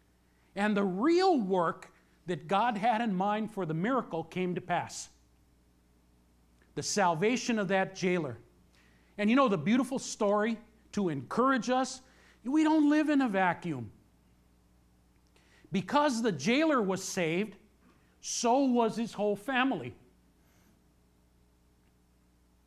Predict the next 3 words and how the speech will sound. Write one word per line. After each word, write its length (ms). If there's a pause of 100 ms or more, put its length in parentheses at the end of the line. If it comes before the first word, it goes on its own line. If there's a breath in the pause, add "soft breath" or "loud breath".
(1700 soft breath)
Because 460
that 320
family 800